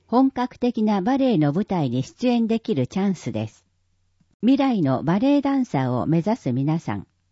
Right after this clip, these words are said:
プロと共演できるこの公演にぜひご参加ください。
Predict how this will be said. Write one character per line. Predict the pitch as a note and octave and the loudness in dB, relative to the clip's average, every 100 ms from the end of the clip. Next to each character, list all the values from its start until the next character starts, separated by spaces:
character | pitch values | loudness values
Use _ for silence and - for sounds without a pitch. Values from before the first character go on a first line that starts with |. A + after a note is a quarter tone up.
| _ _ _ - | _ _ _ -2
プ | C#4 | 2
ロ | C4 | 2
と | F#3 | 0
共 | F3+ A3+ A#3 | -2 -2 0
演 | A#3 A3+ | 0 0
で | G#3 G#3+ | -2 -2
き | G#3 | 0
る | E3+ | 0
こ | - F3+ | 0 -2
の | G3 | -2
公 | - F#3+ F#3 | 0 0 2
演 | F3 D#3+ | 0 0
に | D3+ - | -2 -2
ぜ | - D#3 | -4 -4
ひ | C4 D#3 | -2 -2
ご | B2+ | -2
参 | C#3 F3 E3+ | -2 -2 -2
加 | D#3+ | -4
く | - | -6
だ | B2+ C#3+ | -6 -6
さ | A2 | -6
い。 | G#2 | -8